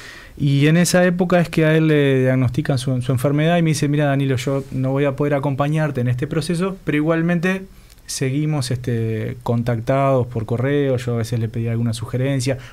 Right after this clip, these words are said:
o él me escribía para ver cómo iba el congreso". Y esa fue mi relación con Gonzalo, que después ya en, en su tratamiento de enfermedad, él a veces pasaba por la facultad y nos juntábamos a conversar, pero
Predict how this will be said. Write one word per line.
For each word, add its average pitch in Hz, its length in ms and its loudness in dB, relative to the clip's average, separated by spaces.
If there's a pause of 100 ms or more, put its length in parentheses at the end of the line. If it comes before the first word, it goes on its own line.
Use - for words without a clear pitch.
o 123 100 2
él 123 80 2
me 131 80 2
escribía 127 720 2
para 117 180 0
ver 123 200 2
cómo 123 260 2
iba 127 140 4
el 123 80 0
congreso". 143 420 0 (340)
Y 156 200 0
esa 180 180 2
fue 185 160 0
mi 170 140 2
relación 135 680 0
con 127 240 0
Gonzalo, 185 500 0
que 117 240 0
después 120 680 -2 (400)
ya 127 340 0
en, 117 320 2
en 113 160 2
su 113 140 -6
tratamiento 120 440 2
de 123 40 2
enfermedad, 139 460 0
él 131 80 2
a - 20 2
veces 123 280 0
pasaba 127 400 -2
por 123 140 -2
la 120 80 0
facultad 139 680 0
y 117 100 0
nos 113 300 -4
juntábamos 127 560 -2
a 127 40 -2
conversar, 135 380 0
pero 160 180 0